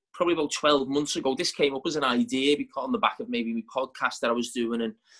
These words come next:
and maybe if you put the podcast and Monday Night Football together in a book format, uh, this is what we, we went down. So that's the, the reason,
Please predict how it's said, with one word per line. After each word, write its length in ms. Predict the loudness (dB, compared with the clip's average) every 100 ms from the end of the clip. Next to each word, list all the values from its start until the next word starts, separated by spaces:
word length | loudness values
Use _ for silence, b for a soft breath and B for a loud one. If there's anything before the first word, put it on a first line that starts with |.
| b b b -2
and 180 | 2
maybe 560 | 4 4 4 4 2 0 -6 -20 _ _
if 120 | -8
you 60 | -8
put 180 | -6 -8
the 80 | -4
podcast 680 | 0 0 0 0 0 0
and 140 | 0 2
Monday 260 | 2 2
Night 220 | 0 -2
Football 440 | -2 -2 0 0 0
together 560 | 2 2 2 2 0 -2
in 140 | -4
a 100 | -4 -2
book 240 | 2 2 0 -12 _ -12
format, 560 | -2 0 2 0 -2 -8 -12 -6
uh, 420 | -4 -2 0 0 -4 _ b b b b _ 0
this 140 | 0
is 60 | 2
what 140 | 2
we, 160 | 2 2
we 120 | 2
went 200 | 2 2
down. 240 | 2 2
So 140 | 0 0
that's 360 | 0 0 -6
the, 460 | 0 2 2 2 0
the 120 | -2
reason, 360 | 0 0 0